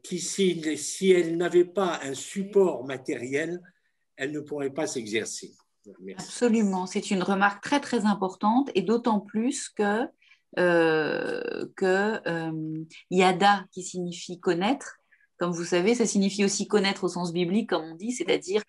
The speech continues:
Speaker 2: connaître par l'acte sexuel. Alors, euh, c'est, c'est fondamental, euh, le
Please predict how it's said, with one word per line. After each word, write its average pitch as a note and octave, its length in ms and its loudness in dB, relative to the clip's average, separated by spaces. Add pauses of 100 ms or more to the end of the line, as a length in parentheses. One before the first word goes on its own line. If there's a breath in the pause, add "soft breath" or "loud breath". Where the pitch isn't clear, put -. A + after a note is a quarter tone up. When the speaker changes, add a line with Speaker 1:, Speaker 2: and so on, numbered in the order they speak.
Speaker 2:
connaître F#3 340 2
par E3+ 160 2
l'acte G3+ 220 0
sexuel. F3 480 -6 (380 loud breath)
Alors, F#3 320 2 (420)
euh, G3 160 0
c'est, - 260 -4
c'est - 140 -2
fondamental, A3 880 2 (180)
euh, F3 160 -2
le F3+ 240 0